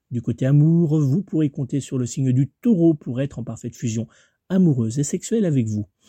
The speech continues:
Dans les jours à venir, vos numéros chance seront le deux, le quatre, le vingt et un, le vingt-cinq ainsi que le numéro trente.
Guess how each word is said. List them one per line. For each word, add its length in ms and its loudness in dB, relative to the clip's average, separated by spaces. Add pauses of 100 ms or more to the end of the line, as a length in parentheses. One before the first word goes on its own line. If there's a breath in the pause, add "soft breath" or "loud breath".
(360 soft breath)
Dans 240 2
les 100 4
jours 180 2
à 40 2
venir, 360 2
vos 140 -2
numéros 280 0
chance 280 -6
seront 300 -4
le 100 2
deux, 400 -2
le 180 -4 (100)
quatre, 380 -6
le 80 0
vingt 320 -6
et 80 -6
un, 120 -6
le 200 2
vingt-cinq 520 -2 (100)
ainsi 480 -6
que 160 -8
le 60 -2
numéro 240 -4
trente. 420 -18